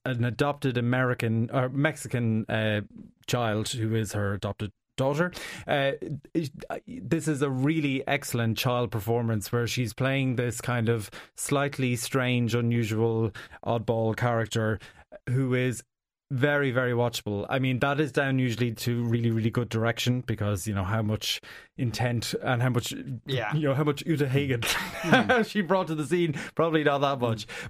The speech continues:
Speaker 1: But, uh, her scenes are incredibly funny and well, uh, well thought through, well cast, well acted.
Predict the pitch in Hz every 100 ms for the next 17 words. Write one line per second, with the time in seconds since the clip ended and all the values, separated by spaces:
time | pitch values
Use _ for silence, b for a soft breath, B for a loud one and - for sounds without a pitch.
0 | - 135 127 143 139 127 143 170 165 151
1 | 135 135 135 135 - 160 160 139 143 -
2 | 156 151 147 143 143 - 120 120 120 123
3 | 131 131 131 135 127 120 120 120 117 -
4 | 107 135 160 175 139 139 131 131 135 131
5 | 139 143 139 131 127 131 120 127 135 127
6 | 123 123 120 110